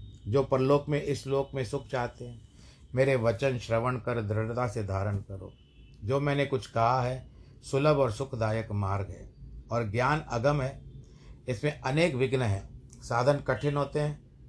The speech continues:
मन की, मन का कोई ठहराव नहीं होता,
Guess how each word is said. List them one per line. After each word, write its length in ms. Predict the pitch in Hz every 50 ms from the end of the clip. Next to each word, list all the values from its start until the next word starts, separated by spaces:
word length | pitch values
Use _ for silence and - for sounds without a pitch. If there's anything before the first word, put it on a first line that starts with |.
| - -
मन 260 | 110 120 131 143 151 160
की, 640 | 165 - - - - - 143 143 139 - - - - -
मन 200 | 120 139 147 151
का 140 | 147 156 147
कोई 200 | 143 151 143 131
ठहराव 440 | 101 113 117 117 127 135 139 135
नहीं 200 | 131 123 117 110
होता, 340 | 101 98 98 - - 104 -